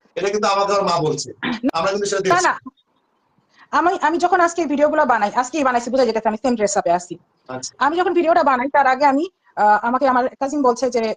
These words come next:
Speaker 2: "তুমি এসবে হাত দিও না, তোমার খামাখা সে যখন বলছে গত পরশু তোমার নামটা নিছে, এতটুকুই তো নিছে, শেষ, ছেড়ে দাও।"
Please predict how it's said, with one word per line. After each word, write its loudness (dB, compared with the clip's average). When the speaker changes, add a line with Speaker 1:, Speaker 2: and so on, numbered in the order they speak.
Speaker 2:
"তুমি 0
এসবে 0
হাত -2
দিও 2
না, -4
তোমার -6
খামাখা 0
সে -4
যখন -4
বলছে 0
গত -2
পরশু -6
তোমার -2
নামটা 2
নিছে, -4
এতটুকুই -4
তো -6
নিছে, -2
শেষ, 0
ছেড়ে 2
দাও।" -4